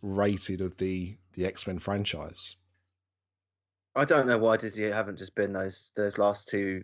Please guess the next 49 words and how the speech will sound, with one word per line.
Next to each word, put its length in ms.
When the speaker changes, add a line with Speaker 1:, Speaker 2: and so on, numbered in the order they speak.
Speaker 2:
um, 400
mutant 340
films 260
off. 320
I 80
don't 200
understand. 640
Speaker 1:
I, 100
I 60
suppose 400
they've 100
got 160
to 60
pay 200
people, 280
haven't 200
they? 240
So 160
they 60
may 80
as 80
well 60
try 160
and 80
get 120
some 140
money 180
back. 440
Speaker 2:
I 220
Speaker 1:
Um, 60
Speaker 2:
guess. 360
I 180
think 160
it's 80
just 140
confusing 580
things 300
now. 240
Like, 180
it 180
would 120
have 100
made 220
sense, 360
you 120
know, 120
we 120
bought 360
Fox, 440